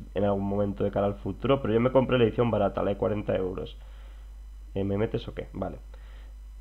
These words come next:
Eh, esto, la edición barata, la edición barata. Y en teoría yo tengo aquí la edición Nova y la edición Galáctica, que son diez euros más y veinte euros más, que yo tendría que poder actu-,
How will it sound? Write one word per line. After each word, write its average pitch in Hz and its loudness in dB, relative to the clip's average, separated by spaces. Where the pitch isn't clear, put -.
Eh, 104 0
esto, 117 6
la 104 8
edición 120 4
barata, 92 6
la 95 4
edición 98 2
barata. 92 0
Y 98 2
en 104 4
teoría 131 8
yo 143 8
tengo 139 6
aquí 135 4
la 113 6
edición 117 4
Nova 147 10
y 110 10
la 104 4
edición 107 2
Galáctica, 135 6
que 120 0
son 110 2
diez 104 0
euros 113 2
más 123 0
y 95 -4
veinte 98 0
euros 117 2
más, 131 0
que 107 0
yo 101 2
tendría 143 4
que 190 0
poder 104 4
actu-, - -2